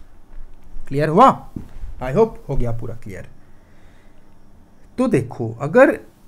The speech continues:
मैं इस फिर से एक बार बता देता हूँ, अगर कॉन्जुगेट बेस स्टेबल ही नहीं होगा तो एच प्लस नहीं छोड़ेगा। तो इसको एसिडिक होने के लिए, इसको एच प्लस छोड़ने के लिए, छोड़ने के बाद जो बनेगा वो स्टेबल होना चाहिए,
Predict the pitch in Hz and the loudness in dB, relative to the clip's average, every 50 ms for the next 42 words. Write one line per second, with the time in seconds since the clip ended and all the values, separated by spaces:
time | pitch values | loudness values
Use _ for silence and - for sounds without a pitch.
0 | - 170 175 202 226 240 - - - 214 202 - 226 190 165 170 180 165 147 143 | -6 -2 2 2 2 2 2 0 -2 -2 0 2 2 2 4 4 2 2 2 0
1 | 139 131 120 117 113 135 170 202 240 247 - - - - - 156 160 190 262 285 | 0 -2 -2 -2 -2 0 0 0 -2 -4 -8 -14 -20 -16 -14 -6 2 4 6 6
2 | 294 285 - 185 165 170 175 180 180 208 208 190 202 226 220 - - 175 156 147 | 4 4 2 0 2 2 2 2 2 0 0 2 0 -2 -2 -2 0 0 0 2
3 | 156 165 175 175 156 214 247 254 240 214 190 165 135 127 123 139 160 151 151 147 | 2 2 2 2 2 2 4 4 6 6 4 4 2 0 0 0 0 0 0 -2
4 | - - 185 185 202 202 214 196 - - 196 190 190 196 202 - - - - - | -2 -2 -2 0 0 -2 -2 -2 -2 -2 -2 -2 -2 -2 -4 -8 -10 -14 -16 -20
5 | - - - - - - - - - - - - - - - - - 117 254 233 | -20 -20 -20 -18 -16 -16 -16 -16 -16 -16 -16 -14 -14 -14 -6 -2 2 2 4 2
6 | - - - - - - - - - - 185 185 - - - 285 262 208 - - | 2 0 -6 -18 -16 -16 -14 -10 -6 -4 -4 -4 -2 2 6 6 6 6 6 4
7 | 202 180 196 190 - 156 143 131 - 135 131 135 156 202 269 254 180 165 - - | 0 -2 -2 -2 0 0 0 0 -2 -2 -2 0 0 0 -2 -4 -8 -8 -4 0
8 | 180 151 156 147 - 165 160 160 - 151 135 127 120 117 135 143 165 190 - - | 0 0 0 -2 -4 -6 -6 -6 -6 -6 -4 -4 -4 -4 -4 -4 -2 -4 -4 -6
9 | - - - - - - - - 175 165 175 185 196 214 226 262 233 214 240 233 | -10 -20 -20 -20 -20 -20 -8 -2 2 2 4 4 4 2 2 0 2 2 2 2
10 | 190 190 196 151 139 120 117 117 127 160 220 233 - - - - - - - - | 2 0 -2 0 0 -2 -2 -2 -2 -4 -4 -6 -8 -14 -20 -20 -18 -18 -18 -20
11 | - - - _ - _ _ - - - - - - - - _ 160 175 202 208 | -20 -20 -20 _ -20 _ _ -20 -20 -20 -20 -20 -20 -20 -20 _ -6 -2 -2 -2
12 | 202 208 - 208 196 202 196 190 185 180 180 190 185 196 | -2 -2 -2 -2 -2 0 0 -2 -4 -4 -8 -10 -12 -12